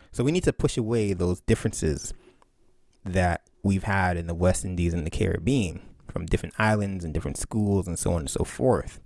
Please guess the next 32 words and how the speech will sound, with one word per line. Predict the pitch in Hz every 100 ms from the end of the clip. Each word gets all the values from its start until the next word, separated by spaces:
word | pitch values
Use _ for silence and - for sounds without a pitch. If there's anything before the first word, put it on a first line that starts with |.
| _ _ _ -
that | 90 73
once | 117 135 -
we're | 113
here | - - 165 131 95
in | - 101
this | 92
Canadian | - 95 85 82 73
state, | - 139 120 - _ _ _ _ _ -
once | 101 -
our | 92
kids | - 147 120
are | 104
in |
our | 87
classrooms, | 87 - 131 131 - 85 71 - - - -
these | 117
teachers | - 175 160 120 107 -
aren't | 123 131 -
seeing | - - 151 107 78 82 - - _ - _ -
difference. | 139 - 101 - - -
They're | 110
seeing | - - 123 107 98 95 - _ _ -
skin | - - 143 110 104
color. | - 87 - - - - - -
They're | 98
seeing | - 120 104 95 87 - - _
darkness. | 107 104 - - - - - - -
They're | -
seeing | - - 123 107 101 95 - _ _ _ _ _ -
foreigner. | - 123 110 98 - - - - -
They're | 104
seeing | - 117 101